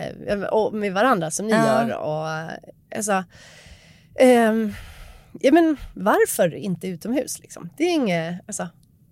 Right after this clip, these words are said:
Speaker 1: det är inget farligt.
Speaker 2: Nej, jag
Speaker 1: Det, och
Speaker 2: vet.
Speaker 1: det är jätteläckert. Alltså, men det är ju det där li-, lite som man kan tänka, "Åh, tänk om någon ser oss nu." Men om
Speaker 2: Mm.
Speaker 1: man då är på ett ställe där man inte känner någon, så är det
Speaker 2: Mm.
Speaker 1: egentligen skit. Då får de väl titta bort, de som blir,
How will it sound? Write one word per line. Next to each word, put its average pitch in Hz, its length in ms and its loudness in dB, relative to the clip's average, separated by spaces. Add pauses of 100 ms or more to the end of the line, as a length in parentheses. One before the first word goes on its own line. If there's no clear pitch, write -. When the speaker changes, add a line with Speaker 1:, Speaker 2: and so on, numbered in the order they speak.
(220)
Speaker 1:
det 339 60 -2
är 427 60 4
inget 269 120 2
farligt. - 400 -4 (360)
Speaker 2:
Nej, 330 280 6
jag 339 80 0
Speaker 1:
Det, 330 160 4
och - 60 6
Speaker 2:
vet. 285 80 4
Speaker 1:
det 339 60 4
är 359 80 4
jätteläckert. - 760 -2
Alltså, 247 180 2 (200)
men 285 160 0
det 294 60 2
är 370 280 6
ju 302 60 4
det 170 60 2
där 170 80 2
li-, 185 160 -8 (120)
lite 175 500 2 (200)
som - 160 -6
man 170 120 -2
kan 165 200 -6 (140)
tänka, - 420 -8
"Åh, 165 260 -4
tänk 233 200 -6
om 190 80 -6
någon 156 140 -2
ser 233 280 2
oss - 140 -10
nu." 95 100 -12
Men 208 220 0
om 254 80 8
Speaker 2:
Mm. - 20 6
Speaker 1:
man 254 160 4
då 349 280 2
är 214 180 -2
på - 140 -8
ett 175 100 -8
ställe 151 440 2
där 170 100 -6
man 170 140 -2
inte 160 200 -6
känner 233 260 -2
någon, - 180 -12
så - 160 -20
är - 40 -14
det 180 60 -2
Speaker 2:
Mm. 180 140 0
Speaker 1:
egentligen 156 260 0
skit. - 280 -12
Då 190 80 -10
får 262 140 -4
de 320 100 -2
väl 339 80 -6
titta - 320 -8
bort, - 400 -6
de 160 260 0
som 151 200 -6
blir, 147 320 -4